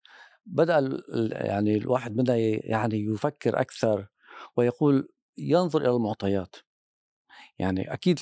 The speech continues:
المقاومة لديها معطياتها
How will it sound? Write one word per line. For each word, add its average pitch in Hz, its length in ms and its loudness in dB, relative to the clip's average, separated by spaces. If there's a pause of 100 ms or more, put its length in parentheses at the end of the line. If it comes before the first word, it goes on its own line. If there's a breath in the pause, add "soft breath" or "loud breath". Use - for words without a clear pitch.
(120)
المقاومة 110 920 0
لديها 120 340 0
معطياتها 101 880 0